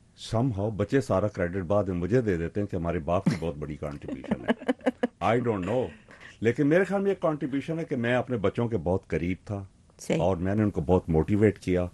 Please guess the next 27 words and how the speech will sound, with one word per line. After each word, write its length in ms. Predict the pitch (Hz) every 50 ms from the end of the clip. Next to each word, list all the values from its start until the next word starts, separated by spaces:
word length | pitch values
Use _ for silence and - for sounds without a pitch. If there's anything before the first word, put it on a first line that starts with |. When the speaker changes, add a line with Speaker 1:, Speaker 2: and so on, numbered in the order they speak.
| - -
Speaker 1:
میں 240 | 50 58 76 90 95
ان 140 | 98 98 90
کے 60 | -
ساتھ 160 | - 95 76 -
بہت 220 | 80 82 92 -
فرینڈلی 460 | - - - 85 90 101 104 117 131
تھا، 280 | 127 - - 107 98 95 95 - -
ان 140 | - 107 104
کے 260 | - 117 104 98 92 78 - - - - - - - -
معاملات 680 | 85 90 92 92 90 87 85 82 85 98 107 - - -
میں 320 | 104 104 104 104 104 101 90 - - - - - -
اور 280 | - 87 85 85 80 78 76
ان 120 | - 90 92
کی 140 | - - 90
life 360 | 82 78 85 98 120 117 - -
میں 160 | - 92 98 113 - - - - - - - - - - - - _ _ - - - - - - _ -
otherwise 320 | 131 131 175 170 143 131 127 113 - 147
fully 220 | 151 160 165 139 110
involved 500 | 92 76 80 82 90 95 87 71 62 - -
رہتا 240 | 67 - - -
تھا۔ 180 | 57 - - 69 - - - - - - - - - - - - - -
تو 100 | 104 98
جس 200 | 87 127 131 -
کی 120 | - 143
وجہ 220 | 120 127 131 135
سے 260 | 123 - 113 107 113 117 - - - - - - - - - - - - - - - - - -
وہ 340 | - 87 98 104 104 101 101